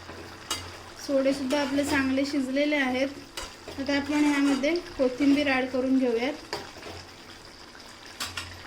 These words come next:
आपण सोडे गरम पाण्यामध्ये टाकल्यामुळे ते आपले आधीच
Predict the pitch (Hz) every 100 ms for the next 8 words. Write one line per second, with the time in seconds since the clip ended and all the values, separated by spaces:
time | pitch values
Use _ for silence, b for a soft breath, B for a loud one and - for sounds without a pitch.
0 | - - 269 294 311 320 311 285 - 311
1 | 277 277 285 277 294 285 285 294 285 294
2 | 285 262 277 285 294 262 277 - 277 262
3 | 285 294 247 262 294 311 -